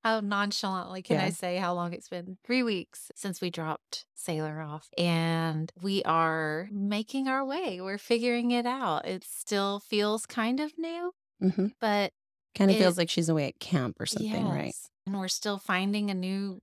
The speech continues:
Speaker 1: normal and a new routine. Feels super empty at times, you know, just having that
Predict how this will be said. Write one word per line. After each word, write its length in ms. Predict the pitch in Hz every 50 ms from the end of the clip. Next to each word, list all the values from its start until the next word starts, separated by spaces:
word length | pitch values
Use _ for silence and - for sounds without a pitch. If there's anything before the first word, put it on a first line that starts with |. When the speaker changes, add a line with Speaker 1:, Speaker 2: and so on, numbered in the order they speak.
| _
Speaker 1:
normal 640 | 185 190 185 190 185 180 185 196 202 220 240 254 269
and 120 | 240 196
a 60 | 190
new 200 | 180 175 180 180
routine. 800 | 180 180 175 175 - - - 196 180 185 190 202 214 226 233 240 - _ _ -
Feels 180 | 190 196 190
super 500 | - - - - 185 175 - 202 196 - -
empty 680 | - 175 175 185 - - 202 208 214 220 220 233 - _ _ _ _
at 140 | - - - _ _ _ _ -
times, 480 | - 226 226 226 233 233 240 240 226
you 80 | 240 233
know, 200 | 233 233 233 233
just 280 | 226 - 220 208 - -
having 600 | - 196 196 190 190 196 190 190 190 185 185 - _
that 280 | 190 180 175 165 -